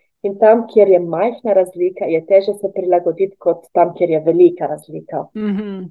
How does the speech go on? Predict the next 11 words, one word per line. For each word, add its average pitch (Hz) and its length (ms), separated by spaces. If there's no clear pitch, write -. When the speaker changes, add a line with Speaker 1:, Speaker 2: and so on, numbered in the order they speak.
Speaker 1:
Um, 180 480
tako - 220
da 196 100
tudi 220 240
te 220 120
vaje 190 300
na 185 160
internetu 190 680
so 190 200
dobronamerno 214 880
dane, 190 540